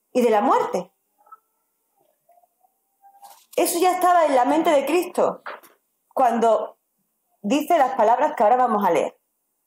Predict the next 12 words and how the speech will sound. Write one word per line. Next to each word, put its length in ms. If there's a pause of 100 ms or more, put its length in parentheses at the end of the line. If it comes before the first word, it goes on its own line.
(1800)
Y 120
esa 240
realidad 500
también 300
estaba 460 (880)
pesando 800
en 160
el 80
ambiente 600
con 160
sus 140
discípulos, 760